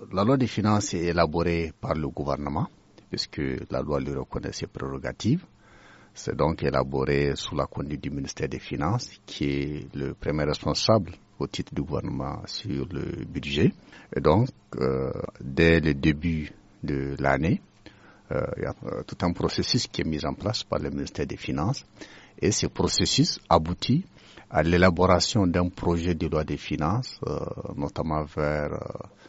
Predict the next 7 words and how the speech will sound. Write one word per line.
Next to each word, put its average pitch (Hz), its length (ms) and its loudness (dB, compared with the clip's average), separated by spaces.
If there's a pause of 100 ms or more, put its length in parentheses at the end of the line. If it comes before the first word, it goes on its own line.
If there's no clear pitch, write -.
(160)
la 69 220 -4
fin 87 400 2
du 80 200 0
troisième 85 520 4
trimestre - 560 -4 (220)
de 71 320 -2
l'année. 76 360 2